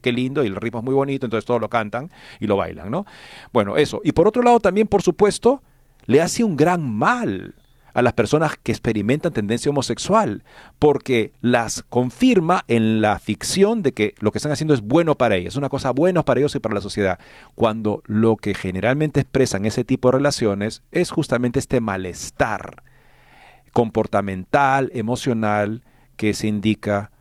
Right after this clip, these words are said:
se refleja justamente en los índices de comportamientos y problemas psicológicos de todo tipo. Bueno, no nos sorprende, como dice el artículo, que los demócratas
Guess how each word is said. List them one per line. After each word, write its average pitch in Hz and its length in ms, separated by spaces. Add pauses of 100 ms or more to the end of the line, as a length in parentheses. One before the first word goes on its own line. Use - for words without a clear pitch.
(140)
se - 180
refleja 101 340
justamente 107 460
en 101 60
los 98 220
índices 123 580
de 104 140
comportamientos 110 1600 (180)
y 101 220 (160)
problemas 104 920 (280)
psicológicos 104 880 (160)
de 92 80
todo 85 260
tipo. - 320 (300)
Bueno, 180 200
no 143 100
nos 220 120
sorprende, 143 520
como 98 180
dice 104 140
el 156 60
artículo, 147 460
que 104 140
los 104 100
demócratas 170 800